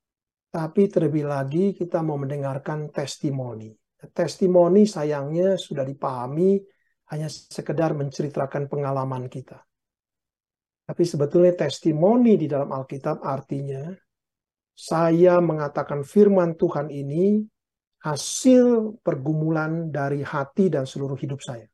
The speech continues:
Saya pertaruhkan apa yang saya beritakan. Itu arti testimoni.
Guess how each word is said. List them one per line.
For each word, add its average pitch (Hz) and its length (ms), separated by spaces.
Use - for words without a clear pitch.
Saya 156 400
pertaruhkan 170 880
apa 139 320
yang 139 80
saya 135 240
beritakan. 127 480
Itu 147 180
arti 139 240
testimoni. 123 640